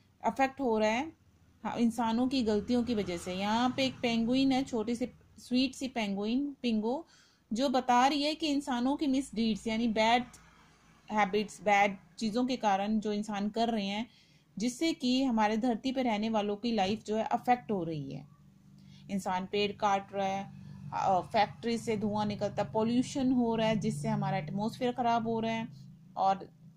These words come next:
इंसानों की quality of life भी ख़राब हो रही है।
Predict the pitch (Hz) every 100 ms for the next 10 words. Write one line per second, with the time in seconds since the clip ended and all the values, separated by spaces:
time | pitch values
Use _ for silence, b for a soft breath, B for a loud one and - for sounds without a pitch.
0 | _ 208 208 208 214 220 240 214 - 220
1 | 196 196 208 202 180 185 214 247 240 233
2 | 214 208 220 226 220 226